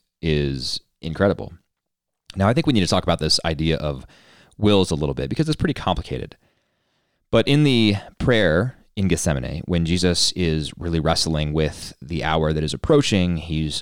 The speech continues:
sweating blood, he is in this, you know, agony-ridden prayer to the Father, asking that this, that this cup may pass from him. He then utters the words, "Nevertheless, not, not my will, but thy will be done." That is a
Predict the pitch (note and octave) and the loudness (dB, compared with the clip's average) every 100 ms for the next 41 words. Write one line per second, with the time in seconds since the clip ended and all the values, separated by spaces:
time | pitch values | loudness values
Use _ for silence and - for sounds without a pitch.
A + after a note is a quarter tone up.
0 | - - F#2 F2 E2 F2+ F2+ E2+ E2 E2+ | -2 0 0 0 0 2 4 4 0 -2
1 | F2+ E2 D#2+ D#2 D#2 E2+ E2 D2+ - - | -2 0 0 -2 -4 -4 -4 -2 -4 -4
2 | - - E2+ D2+ E2 F2 F2 E2+ E2+ C2+ | -6 -8 -6 -4 -2 -2 0 0 0 -2
3 | E2+ D#2 D#2+ D#2 - F2+ E2 D2+ D2 C2+ | -2 -2 -2 -2 0 2 2 2 -2 -6
4 | _ - G#2 F#2+ - G2 F2+ D#2+ D#2+ D#2 | _ 0 2 2 0 0 0 0 0 0
5 | D#2+ - E2+ D#2 - - E2 D2+ - E2+ | 0 -2 -2 -4 -4 -4 -6 -6 -4 -4
6 | - D2 - G2 G2 - D#2 D2 B1+ D2+ | -4 -6 -4 -2 -4 -4 -4 -4 -6 -8
7 | G2 _ _ _ _ _ _ - G#2 G2+ | -10 _ _ _ _ _ _ -2 2 2
8 | G2 F#2+ G2 F2+ F2+ F2 F2+ E2+ E2+ D#2+ | 4 2 2 2 2 4 2 2 2 2
9 | D#2 E2+ D2 A#1 - F2 D2+ D#2 D2+ C#2+ | 2 0 -2 -6 -6 -2 0 0 0 0
10 | C#2 C#2 D2+ - D2 D2 C2 - D2 C#2+ | -2 -2 -6 -14 -12 -8 -8 -8 -6 -4
11 | C#2 C2 - D2 C2+ - _ _ _ _ | -6 -6 -6 -6 -6 -12 _ _ _ _
12 | _ _ _ _ _ G#2 A2+ A#2 G2 F2+ | _ _ _ _ _ 0 2 2 2 2
13 | D#2 D2+ D2 | 2 0 -4